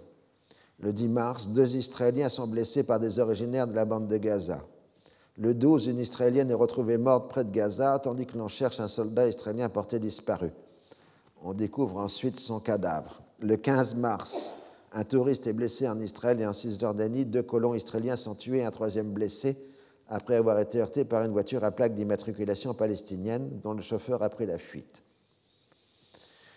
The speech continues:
Le débat israélien sur le sort de la bande de Gaza est relancé. Pour la majorité de l'opinion publique, Gaza est un chancre,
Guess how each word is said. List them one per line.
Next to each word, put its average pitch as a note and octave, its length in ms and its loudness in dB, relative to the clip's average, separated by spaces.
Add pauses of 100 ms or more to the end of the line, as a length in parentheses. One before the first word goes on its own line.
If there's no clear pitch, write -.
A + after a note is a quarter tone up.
(300)
Le A#2 120 2
débat C#3+ 320 6
israélien C#3 400 4
sur C#3 180 0
le C3 80 4
sort C#3+ 220 6
de B2 80 4
la A#2 100 8
bande B2 240 2
de A2+ 120 2
Gaza A#2 360 2
est B2+ 40 6
relancé. A2 600 2 (1800)
Pour A#2 140 6
la A#2 80 4
majorité B2 500 4
de B2+ 60 2
l'opinion A2+ 480 2
publique, A#2+ 500 2
Gaza A#2 460 6
est A2 100 0
un G#2 140 2
chancre, - 580 -6